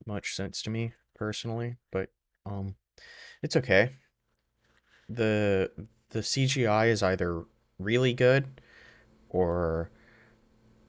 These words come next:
look like it was made on Special Effects Pro on iPhone or something, like one of them, like, free apps that you get that's rated three point five stars because they get spammed with ads. <laughs> Yeah, it's, i-, it's either, <laughs>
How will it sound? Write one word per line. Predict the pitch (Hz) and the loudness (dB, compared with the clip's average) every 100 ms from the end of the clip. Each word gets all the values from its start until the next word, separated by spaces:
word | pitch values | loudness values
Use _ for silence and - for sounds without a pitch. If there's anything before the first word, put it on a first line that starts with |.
| _ _ | _ _
look | 95 101 101 | -6 -4 0
like | 90 | 0
it | - | 0
was | 95 101 | -2 0
made | 92 | 0
on | 90 | 0
Special | 87 - 92 92 | -2 -2 -2 -4
Effects | 87 87 - | -2 -4 -4
Pro | - - 92 92 | -6 -2 2 2
on | 92 95 90 | 2 0 -2
iPhone | - 90 90 90 87 90 | -2 -2 -2 -2 -2 -2
or | 92 | 0
something, | - 107 101 104 98 | 2 2 0 -2 0
like | 90 - | -2 -2
one | 98 | -2
of | 92 | -2
them, | 92 | 0
like, | 90 87 | -2 -4
free | - 95 90 | -4 -2 0
apps | 87 92 - | 0 -2 -2
that | 85 | -4
you | 95 | -2
get | 101 101 - | 2 2 2
that's | 101 - - | -2 -2 -4
rated | 101 95 95 90 | -2 0 -2 -2
three | 98 101 | -4 -2
point | 104 98 | -2 -2
five | - 92 95 | 0 2 2
stars | - 92 95 104 | 0 -2 0 -4
because | - 98 101 98 | -6 -6 -6 -4
they | 107 104 - - | -4 -4 -8 -6
get | - - | -4 -2
spammed | - 92 95 98 | -2 0 0 0
with | 95 | -2
ads. | 92 95 98 107 - - - - | 0 2 2 -2 -8 -10 -16 0
<laughs> | 135 - - - - - - | 0 0 -14 -14 -18 -12 -6
Yeah, | 87 | -4
it's, | 85 - - - - _ _ _ - | -4 -6 -8 -12 -20 _ _ _ -8
i-, | 64 - | -8 -2
it's | 101 - - - - _ _ _ | -4 -2 -4 -6 -12 _ _ _
either, | 110 110 98 92 - _ _ _ _ _ | 2 4 4 4 -2 _ _ _ _ _
<laughs> | - - | -8 2